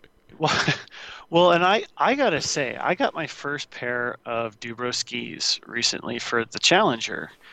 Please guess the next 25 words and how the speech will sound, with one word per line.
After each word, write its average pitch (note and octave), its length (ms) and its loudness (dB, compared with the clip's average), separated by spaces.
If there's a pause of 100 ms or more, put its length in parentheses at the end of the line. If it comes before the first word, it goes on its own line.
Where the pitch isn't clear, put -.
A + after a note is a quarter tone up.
(180)
like B2 140 -6
I B2 60 0
said A#2 260 2
earlier. C3 560 0 (400)
And B2 260 0
man, F3+ 400 4 (800)
the D3+ 140 4
skis C4 440 -2
that D4+ 100 -2
I G3+ 60 4
used D#3 300 -6
in - 60 -20
the A#2+ 100 -10
past A2+ 520 -4
were A2 180 -8
three - 260 -14
D A#2+ 140 -14
printed. D#3+ 500 -4 (840)
These B3+ 260 0
Dubro C4 460 4
skis - 420 0
are A#2+ 100 -4
not A2 380 2
messing B2+ 300 -4
around. A2+ 600 0